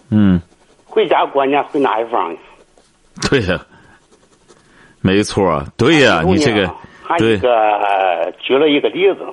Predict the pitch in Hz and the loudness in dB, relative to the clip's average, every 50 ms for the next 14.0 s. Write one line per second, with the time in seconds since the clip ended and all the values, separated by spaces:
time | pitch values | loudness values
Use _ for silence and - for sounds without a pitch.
0 | - _ _ _ - 101 95 90 90 87 87 - _ _ _ _ _ _ _ _ | -18 _ _ _ 0 2 2 2 2 0 -2 -8 _ _ _ _ _ _ _ _
1 | - - 123 120 120 123 123 135 120 123 123 120 113 113 117 113 123 120 117 110 | -4 -2 -2 0 0 0 0 2 2 2 0 0 -2 -4 0 0 0 2 2 2
2 | 110 110 110 107 104 - - - 180 170 143 123 143 - - 139 127 117 120 117 | 2 2 2 0 0 -2 -4 -4 -4 -2 -2 -2 -4 -4 -4 -4 -2 0 0 -2
3 | 139 - 131 113 - - 98 92 90 123 - - - 131 123 120 113 110 110 104 | 0 -2 -2 -4 -4 -6 -6 -4 -2 -4 -4 -2 -2 0 2 2 2 2 4 2
4 | 101 95 92 - _ _ _ _ _ - _ - - _ - 120 110 113 123 139 | 2 0 -2 -10 _ _ _ _ _ -20 _ -20 -16 _ -6 -2 0 0 2 2
5 | 143 135 - - - 123 131 135 - - - - - 139 127 90 101 95 107 113 | 0 0 -2 -4 -4 -2 -2 -2 -2 -4 -8 -4 -4 -4 -4 -4 -4 0 2 2
6 | 117 131 135 143 147 151 147 - _ - _ _ _ - 110 110 107 104 101 95 | 2 2 2 2 0 -2 -2 -8 _ -20 _ _ _ -2 0 2 4 2 2 0
7 | 95 - _ _ - _ _ _ _ _ _ - 143 135 139 151 180 202 196 180 | -2 -8 _ _ -20 _ _ _ _ _ _ -2 0 0 0 2 0 0 0 0
8 | - - - 117 123 - - 139 147 143 135 - - - 120 110 107 110 110 139 | -2 -2 -2 -2 -4 -4 -2 0 0 0 0 -2 -6 -6 -4 -4 -4 -4 -6 -4
9 | 123 139 139 135 - - - 131 92 73 64 - _ _ _ _ _ _ _ _ | -2 -2 -2 -2 -2 -4 -4 -4 -4 -6 -10 -12 _ _ _ _ _ _ _ _
10 | _ _ _ - 104 98 98 98 98 98 _ _ _ _ _ _ _ - 127 117 | _ _ _ -4 -2 -2 0 -2 -4 -8 _ _ _ _ _ _ _ -2 0 0
11 | 113 104 - - 113 110 107 110 - - - - 143 147 135 - - 101 90 95 | 0 0 -2 -2 -2 0 0 -2 -4 -4 -4 -2 0 0 0 0 -2 -2 -2 0
12 | 110 117 117 117 - 104 92 92 104 104 101 98 98 95 - - 151 147 160 160 | 0 0 0 0 -2 -4 -2 0 0 0 0 0 -2 -4 -4 -2 -2 -2 -2 -4
13 | - - - 190 147 - - - - - - 92 - - - 101 - - 127 165 | -8 -4 -4 -4 -4 -4 -10 -10 -12 -10 -10 -8 -8 -6 -6 -6 -6 -2 -4 -4